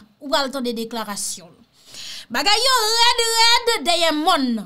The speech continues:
Ebyen, madam, madmwazèl, se mesye. Depi divès jou, Kim jong ong prezidan Kore dinò a, tanzantan ou wè sa m di w, lajimèl li l ap gade pou l wè kisa k ap pase nan syèl la.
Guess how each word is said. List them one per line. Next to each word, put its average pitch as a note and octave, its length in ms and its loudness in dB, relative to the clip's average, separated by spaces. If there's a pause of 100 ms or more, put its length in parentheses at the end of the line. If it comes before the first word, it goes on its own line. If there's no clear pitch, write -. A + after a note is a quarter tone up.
(120)
Ebyen, A#4 240 -2
madam, A4 300 4
madmwazèl, F4+ 580 0
se F4+ 80 0
mesye. E4 400 -2
Depi C#4 220 -2 (260)
divès B3+ 320 -4
jou, D4 440 -6 (280)
Kim F5 320 0
jong F#4+ 460 2
ong G#4 320 -2 (260)
prezidan A4+ 480 -2
Kore G4 240 4
dinò D4 400 -2
a, D#4 80 0
tanzantan D#4+ 680 -4
ou C#4+ 80 -4
wè D4 100 -4
sa D4 160 -6
m C#4+ 80 -8
di C#4 160 -10
w, F#4 80 -6 (240)
lajimèl C#4 680 -4
li D4 100 -8
l C#4 60 -4
ap A#3 180 -10
gade C#4 380 -6 (240)
pou D#4+ 100 -12
l D#4+ 80 -2
wè D4+ 80 -4
kisa - 320 -6
k F4 140 -10
ap - 160 -14
pase A#3+ 260 -8
nan G#3 80 -10
syèl G3 460 -12
la. - 80 -20